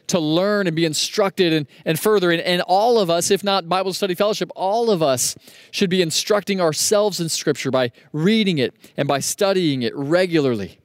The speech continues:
This is exactly what we're called to in Second Timothy two fifteen.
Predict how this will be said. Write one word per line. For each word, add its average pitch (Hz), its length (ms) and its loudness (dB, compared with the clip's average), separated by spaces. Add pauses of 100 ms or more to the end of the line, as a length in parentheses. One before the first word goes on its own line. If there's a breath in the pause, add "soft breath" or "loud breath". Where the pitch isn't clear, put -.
(640 soft breath)
This 185 220 2
is 185 100 2
exactly 185 540 0
what 175 200 2
we're 170 120 -2
called 185 320 0
to 185 100 -2
in 160 80 -2
Second 175 300 -2
Timothy 180 340 0
two 180 220 -2
fifteen. 180 500 -2